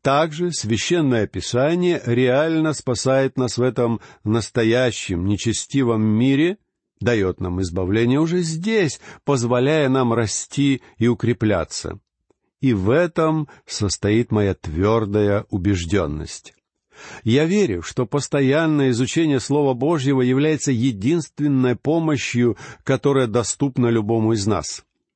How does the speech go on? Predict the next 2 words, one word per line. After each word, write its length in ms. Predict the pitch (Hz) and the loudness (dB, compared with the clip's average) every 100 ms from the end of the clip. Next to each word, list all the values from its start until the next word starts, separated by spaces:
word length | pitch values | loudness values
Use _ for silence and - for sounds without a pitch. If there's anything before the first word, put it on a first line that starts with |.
| _ _ _ | _ _ _
Писание 800 | 156 139 - 175 196 175 117 92 - - | -4 -4 -2 0 2 2 2 0 -6 -10
способно 1120 | - - - 165 - - 214 190 147 123 98 | -8 -4 -2 -2 -2 -2 0 2 2 2 0